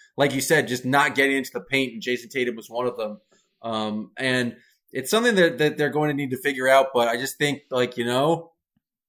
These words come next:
today they showed up, they got to the beach, and they built a shitty sandcastle. Um, but they got two j-, games in L A coming up where they have two new chances, uh, to build a new sandcastle altogether.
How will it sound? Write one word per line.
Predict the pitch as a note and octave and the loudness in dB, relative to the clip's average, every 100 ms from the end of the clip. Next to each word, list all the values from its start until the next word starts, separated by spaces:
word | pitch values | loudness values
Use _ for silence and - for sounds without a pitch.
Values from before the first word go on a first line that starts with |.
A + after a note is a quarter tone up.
| _ | _
today | - C3+ C3 B2 C#3+ D#3+ D#3 - | -2 -2 2 2 4 2 -2 0
they | C3+ | 0
showed | - C3+ C#3 | 2 4 6
up, | C3 D3 - - _ _ _ | 6 4 2 -20 _ _ _
they | C3+ | -2
got | B2+ C3+ - | 4 4 4
to | C3 | 0
the | C3 | -4
beach, | B2 C#3 F3+ - - _ _ _ _ - | -2 -2 -4 -10 -14 _ _ _ _ -10
and | B2+ | -4
they | D3+ | -2
built | C#3 D3 D#3+ | 0 2 2
a | |
shitty | C3+ E3 E3 | 0 -2 -2
sandcastle. | D#3 D#3+ F#3+ F#3 G2+ F#2 F#2+ F#2+ - _ | 0 0 0 -2 -6 -6 -12 -16 -18 _
Um, | A2+ A2 A2 A2 G#2+ - | -6 -4 -4 -4 -8 -6
but | A#2 | -6
they | C3+ | -4
got | B2 C#3 C3+ | 0 0 0
two | - C#3+ | -2 -4
j-, | C3 D3 C3+ C3 C3 | -2 0 2 2 -2
games | C3+ C#3 D3 D3+ | -2 -2 -2 -4
in | C#3 | 0
L | C3+ | 0
A | B2 C#3 | 2 0
coming | D3 D3 C#3+ | -2 -4 -4
up | D#3 | -4
where | C#3 | -4
they | C3 | -4
have | C#3 - - | -4 -8 -12
two | - D#3+ | -4 -2
new | E3+ D#3+ E3+ | -2 -4 -4
chances, | D3+ D#3 D#3+ C3+ A#2+ - _ _ _ - | -2 -2 -2 -6 -6 -10 _ _ _ -6
uh, | B2+ B2 B2 | 0 2 2
to | B2 | 0
build | A#2+ C#3+ D3 C#3+ | 0 2 2 0
a | |
new | C#3 | -2
sandcastle | C#3+ C#3+ D3 C#3+ C#3 C3+ C#3 | -2 -4 -6 -2 -2 -2 -4
altogether. | C3+ C#3+ - D#3 - | -6 -6 -6 -6 -6